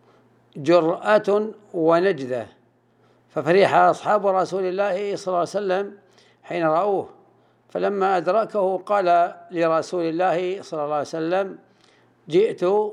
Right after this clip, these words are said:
لأتبعك وأصيب معك." قال له رسول الله صلى الله عليه وسلم: "تؤمن بالله ورسوله؟"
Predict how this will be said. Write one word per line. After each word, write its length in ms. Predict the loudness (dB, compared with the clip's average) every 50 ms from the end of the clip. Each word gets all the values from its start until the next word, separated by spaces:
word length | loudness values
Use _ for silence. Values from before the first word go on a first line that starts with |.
| -10 -16 _ _ _ _ _ _ _
لأتبعك 920 | -14 -12 -10 -10 -10 -10 -4 -2 -2 0 0 0 0 0 -2 -4 -4 -8 -14 -20 _ _ _ _ _ _ _ _ _ _ _ _ -20 _ _ _ _ _
وأصيب 920 | 0 0 4 6 6 6 6 6 6 6 6 6 8 8 8 8 6 4 0 -6 -16 -20 _ _
معك." 480 | -4 -2 -2 -2 -2 -6 -10 -14 -20 -20 -20 _ _ _ _ _ _ _ _ _ _ _ _ _ _
قال 240 | 2 4 4 4 2
له 300 | 2 2 2 2 2 2
رسول 300 | 0 0 0 0 0 2
الله 500 | 2 2 2 2 2 0 -2 -2 -2 -4
صلى 240 | -4 -2 -2 -2 -2
الله 160 | 0 0 0
عليه 240 | 0 0 0 -2 -4
وسلم: 500 | -6 -6 -8 -8 -6 -4 -4 -4 -4 -4
"تؤمن 340 | -4 -6 -4 -2 0 0 0
بالله 360 | 2 0 0 0 0 -2 0
ورسوله؟" 640 | 0 2 2 0 0 0 -2 -2 -2 -2 -4 -6